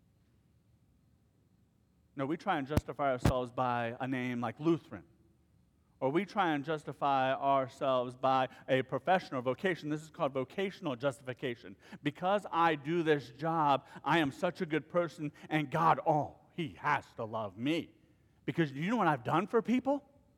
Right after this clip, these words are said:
All kinds of wonderful things. I'm a police officer. I protect and I serve. That justifies me. I'm a firefighter.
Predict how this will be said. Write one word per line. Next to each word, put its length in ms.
All 200
kinds 460
of 80
wonderful 480
things. 400
I'm 100
a 60
police 420
officer. 400
I 320
protect 400
and 100
I 100
serve. 420
That 260
justifies 760
me. 100
I'm 240
a 280
firefighter. 800